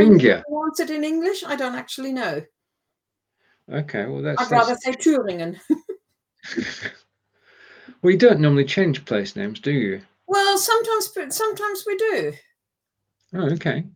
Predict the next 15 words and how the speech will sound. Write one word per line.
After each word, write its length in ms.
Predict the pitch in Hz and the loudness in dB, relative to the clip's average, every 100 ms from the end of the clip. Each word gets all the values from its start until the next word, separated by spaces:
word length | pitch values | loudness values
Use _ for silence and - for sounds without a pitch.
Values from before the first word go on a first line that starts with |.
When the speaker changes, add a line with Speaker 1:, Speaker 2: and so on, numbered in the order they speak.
| 294 | -14
Speaker 2:
It, 180 | - - | -14 -8
it's, 280 | 294 - 320 | -8 -8 -6
um, 440 | 302 285 277 - - | -4 -4 -6 -10 -8
yeah, 280 | 311 285 254 | -2 0 0
it's, 240 | 247 - - | -4 -8 -4
I 120 | 339 | -2
mean, 280 | 302 277 240 | -2 -4 -6
if 180 | 269 | -8
you 80 | 285 | -8
think, 400 | 247 311 220 226 | -6 -4 -4 -6
Niedersachsen 840 | 247 294 269 247 240 - - 220 226 | -4 -4 -2 -4 -4 -8 -8 -6 -6
is 160 | 220 | -6
Lower 280 | 226 226 208 | 0 0 0
Saxony. 680 | 196 240 - - 160 214 240 _ _ _ _ _ _ _ _ | -4 -8 -8 -8 -8 -10 -10 _ _ _ _ _ _ _ _
Speaker 1:
Yep. 320 | - 110 113 | 0 2 2